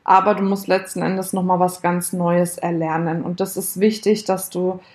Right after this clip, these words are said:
das weißt, weil daran scheitern meiner Meinung nach ganz, ganz viele Frauen, dass sie das, was sie schon können im Trainings-, Coachings-, Beratungsbereich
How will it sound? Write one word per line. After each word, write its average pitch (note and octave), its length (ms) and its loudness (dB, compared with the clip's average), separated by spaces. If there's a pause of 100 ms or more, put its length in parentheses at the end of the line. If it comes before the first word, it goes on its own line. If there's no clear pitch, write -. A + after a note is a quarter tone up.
(280)
das F3+ 240 -6
weißt, F#3+ 640 4
weil F3+ 140 4
daran F#3 420 4
scheitern F#3+ 880 0
meiner G#3+ 340 4
Meinung A3 500 4
nach G#3 460 0
ganz, G3 300 0
ganz F#3 260 -4
viele F3+ 300 -2
Frauen, G3 640 2 (300)
dass F#3+ 220 -2
sie F#3 140 -2
das, G3 240 0
was F#3+ 220 2
sie F#3 100 0
schon F3 340 -2
können A3 480 4
im F3 200 -2
Trainings-, F#3 720 -2
Coachings-, F#3 560 -2
Beratungsbereich F3+ 920 2